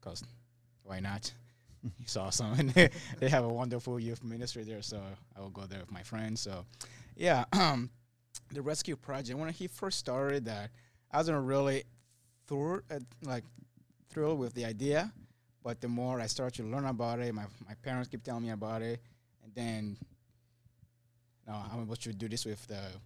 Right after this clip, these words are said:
group of men. Um, the more I dive more into this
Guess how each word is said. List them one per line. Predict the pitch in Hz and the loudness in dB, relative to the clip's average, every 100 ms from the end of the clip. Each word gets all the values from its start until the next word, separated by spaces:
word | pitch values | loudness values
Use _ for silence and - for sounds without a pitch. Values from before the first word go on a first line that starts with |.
| - | -16
group | 127 127 | -10 -4
of | 104 | -4
men. | 101 156 123 107 - - - _ _ - | -2 0 0 -2 -6 -8 -16 _ _ -12
Um, | 104 104 101 - - _ _ _ - | -6 -6 -8 -12 -20 _ _ _ -12
the | 131 | -8
more | 131 139 | -4 -2
I | 123 | -2
dive | 107 123 127 | -2 -4 -4
more | 120 143 | -2 -2
into | 131 117 117 104 98 - | -2 -4 -6 -6 -10 -12
this | 107 - - - | -10 -8 -8 -10